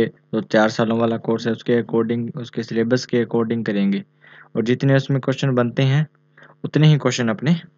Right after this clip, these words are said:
करेंगे। तो आज अपने बात करेंगे रिलेटिविटी में। थंबनेल में आपने देख लिया होगा आज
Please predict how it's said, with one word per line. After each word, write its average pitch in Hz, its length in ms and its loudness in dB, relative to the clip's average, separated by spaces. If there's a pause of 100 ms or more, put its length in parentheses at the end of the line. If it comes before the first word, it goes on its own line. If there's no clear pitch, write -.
(1000)
करेंगे। 95 380 4 (1600)
तो - 160 -6
आज 120 240 0
अपने 135 240 0
बात 123 240 4
करेंगे 123 440 -2 (1200)
रिलेटिविटी 120 600 2
में। 127 180 -2 (1600)
थंबनेल 135 320 6
में 139 120 6
आपने 131 240 4
देख 127 240 4
लिया 135 200 6
होगा 123 180 4
आज 123 340 2